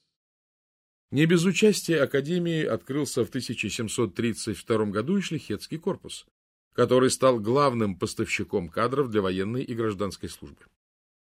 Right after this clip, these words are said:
Юных дворян обучали здесь не только экзерциции и фортификации, но также истории, географии и математике.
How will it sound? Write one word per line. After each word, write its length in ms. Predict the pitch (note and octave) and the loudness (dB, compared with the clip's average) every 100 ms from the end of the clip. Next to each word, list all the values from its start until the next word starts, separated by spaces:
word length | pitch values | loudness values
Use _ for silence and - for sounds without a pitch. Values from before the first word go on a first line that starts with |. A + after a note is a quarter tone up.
| _ _ - | _ _ 2
Юных 360 | C3+ D3+ D3 | 4 6 4
дворян 320 | B2 C3 D3 | 4 4 4
обучали 460 | D3 B2+ - B2+ B2 | 2 0 0 0 2
здесь 320 | A2+ A#2+ A2+ | 0 -2 -2
не 100 | A#2 | -4
только 380 | G2 B2+ A2 A#2+ | 0 0 0 0
экзерциции 1000 | A2 G#2+ G2+ G2+ G2 - A2 - - B2 | 0 0 -2 -2 -2 -4 -8 -6 -4 -4
и 220 | B2 A#2 G#2+ | -2 -2 -4
фортификации, 880 | - A2 - G#2+ C#3 F#3 F3+ - G2+ | -4 -8 -8 -10 -4 -4 -4 -6 -4
но 140 | G2+ | -4
также 340 | G2 F#2+ F#2+ | -4 -4 -2
истории, 380 | F#2+ - D#3 E3+ | -6 -4 -2 -2
географии 580 | D3+ G#2+ F#2 G#2+ D3 C#3+ | -2 -2 -2 -2 -4 -6
и 60 | C3+ | -8
математике. 680 | C#3 G#2+ - - - - | -8 -10 -12 -20 -20 -20